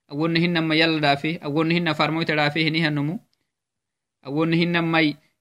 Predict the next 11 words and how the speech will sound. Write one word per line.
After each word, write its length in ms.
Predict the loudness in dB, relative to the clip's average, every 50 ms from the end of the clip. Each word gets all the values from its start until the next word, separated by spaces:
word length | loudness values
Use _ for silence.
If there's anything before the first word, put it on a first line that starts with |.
| _
يلي 300 | -2 0 0 2 2 0
حلام، 420 | 2 2 4 6 6 6 6 4 0
حرا-، 600 | -2 -4 -10 -14 0 2 4 6 6 4 4 2
حرام 680 | -2 -8 -12 -8 0 2 4 4 6 4 4 2 -2
كاكي 300 | -4 -4 -4 -4 -2 0
يهني 280 | 0 0 0 -2 -2 -2
المي، 300 | -2 -2 -2 -4 -6 -8 _ _ _ _ _
حلال 360 | -2 0 2 4 4 4 4
يدحي 480 | 4 2 2 0 -4 -4 -2 -2 -2 0
هنيها 200 | 0 0 -2 -2
النمو، 320 | -2 -4 -6 -6 -8